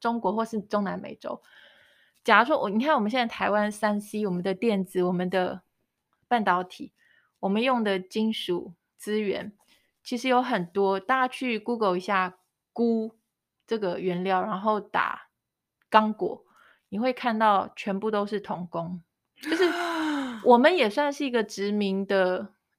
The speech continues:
Speaker 1: 殖民他人的一个国家，因为我们用了太多太多的天然资源，然后我们都是去别人家拿。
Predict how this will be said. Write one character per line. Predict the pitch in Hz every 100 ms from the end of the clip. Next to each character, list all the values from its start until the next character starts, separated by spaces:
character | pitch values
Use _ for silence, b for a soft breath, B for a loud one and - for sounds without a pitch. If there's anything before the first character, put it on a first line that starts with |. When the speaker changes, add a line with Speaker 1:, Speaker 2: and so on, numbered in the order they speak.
| _
Speaker 1:
殖 | - 220
民 | 233 220
他 | 226 226
人 | 185
的 | 170
一 | 175
个 | 175
国 | - 170
家， | - - 220 - _
因 | 330
为 |
我 | 285
们 | 262
用 | 311
了 | 233
太 | - - 381 339
多 | 294 294
太 | 294 285
多 | 254
的 | 240
天 | 208 208
然 | 185 185
资 | - 185
源， | 160 -
然 |
后 | 226
我 |
们 | 196
都 | 202
是 | 214
去 | 196
别 | 196 -
人 | -
家 | 208 160
拿。 | 233